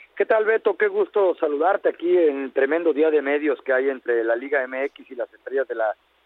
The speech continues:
M L S, como es costumbre en la Major League Soccer, todo organizado perfectamente, los accesos, las horas de entrenamiento y sobre todo la motivación por dar un buen espectáculo. Hace apenas unos minutos platicaba con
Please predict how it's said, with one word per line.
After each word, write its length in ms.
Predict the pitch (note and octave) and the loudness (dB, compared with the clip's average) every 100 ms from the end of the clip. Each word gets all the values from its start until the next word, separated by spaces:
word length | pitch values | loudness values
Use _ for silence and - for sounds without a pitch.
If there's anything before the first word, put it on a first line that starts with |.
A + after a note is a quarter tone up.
| _ | _
M 240 | C#3+ D3 C#3+ | -8 -4 -4
L 340 | C3 A#2+ B2+ | -2 0 0
S, 260 | C3 - D3+ | 0 -2 -2
como 180 | B2 B2+ | -2 -6
es 80 | B2+ | -4
costumbre 540 | C3+ - C#3 C3 A#2+ | -6 -6 -4 -2 -2
en 80 | A2 | -2
la 80 | A2 | -4
Major 280 | B2+ B2 | -2 -4
League 200 | A2+ B2+ - | -4 -6 -4
Soccer, 380 | C3 - D#3+ - _ _ _ - | -4 -2 -4 -6 _ _ _ 0
todo 220 | D#3 C#3+ | 2 4
organizado 560 | B2 A#2 A2+ B2+ C3 | 2 -2 -6 -4 -4
perfectamente, 760 | B2 G#2 B2+ A2+ G#2+ B2 C#3 C3 | -2 -4 -4 -4 -4 -6 -4 -4
los 180 | A2 - | -4 -4
accesos, 540 | G2+ - D3+ - C3 | -6 0 0 0 -4
las 140 | A2+ | -4
horas 200 | B2+ B2+ | -4 -4
de 60 | A2+ | -6
entrenamiento 840 | - A2+ A#2 A#2 D3+ D3+ D#3 F3 - _ _ _ | -12 -16 -12 -4 -4 -2 -2 -2 -4 _ _ _
y 80 | C#3+ | -4
sobre 240 | D3+ C#3+ | 0 0
todo 220 | C#3 A#3 | 2 2
la 80 | A#3+ | 0
motivación 520 | D#3+ D3 D3 C#3 A3+ | 0 -4 -2 -2 -2
por 140 | A3+ G3+ | -4 -2
dar 160 | F#3 G#3+ | 0 -2
un 140 | G3+ | -4
buen 320 | F#3+ G#3 G3+ D3+ _ _ _ | -4 -4 -4 -16 _ _ _
espectáculo. 800 | D3 - C#3 - G3 - D#3+ D#3 | -10 -6 -6 -2 -4 -2 -2 -2
Hace 120 | D#3 | -2
apenas 400 | E3+ E3 D#3+ D3 | -2 0 0 -2
unos 200 | D3+ D3 | -4 -6
minutos 320 | C3 C#3 C#3 | -6 -6 -6
platicaba 500 | - B2 - B2+ C3+ | -6 -8 -4 -2 0
con 280 | C3+ A2+ G#2+ | 0 -4 -6